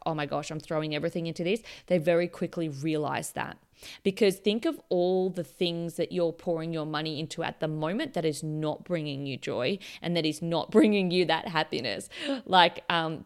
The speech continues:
Billy, um, other coach Billy, business partner Billy, he always says, "Think of all the people that can easily drop two thousand dollars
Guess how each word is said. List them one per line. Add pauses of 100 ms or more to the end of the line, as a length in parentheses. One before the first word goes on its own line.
Billy, (720)
um,
other
coach
Billy,
business
partner
Billy,
he
always
says, (240)
"Think
of
all
the
people
that
can
easily
drop
two
thousand
dollars